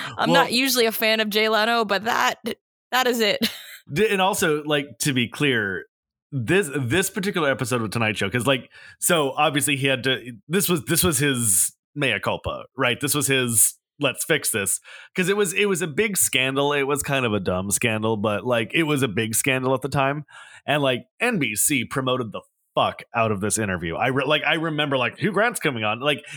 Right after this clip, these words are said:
Speaker 2: enough that it was appointment T V that me and my friends all knew that he would be on that night and to watch
Speaker 1: Right.
Speaker 2: The Tonight Show that night. And I remember watching it. And that's all, that's all I'll say on it. I mean, this is, I'll remind you, this is, like, the era of, um, or maybe just,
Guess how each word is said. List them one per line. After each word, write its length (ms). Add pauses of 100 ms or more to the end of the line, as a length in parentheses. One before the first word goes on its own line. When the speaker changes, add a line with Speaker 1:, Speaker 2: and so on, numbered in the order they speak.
(120)
Speaker 2:
enough 360
that 100
it 40
was 120
appointment 440
T 100
V 160
that 200
me 120
and 100
my 140
friends 320
all 280
knew 440 (100)
that 160
he 140
would 100
be 140
on 160
that 160
night 320
and 180
to 120
watch 180
Speaker 1:
Right. 240 (180)
Speaker 2:
The 60
Tonight 280
Show 120
that 280
night. 220
And 100
I 40
remember 260
watching 380
it. 100 (600)
And 80
that's 200
all, 240
that's 200
all 140
I'll 140
say 180
on 160
it. 140
I 80
mean, 100
this 160
is, 180
I'll 140
remind 240
you, 80
this 80
is, 80
like, 120
the 120
era 300
of, 560
um, 500
or 100
maybe 220
just, 160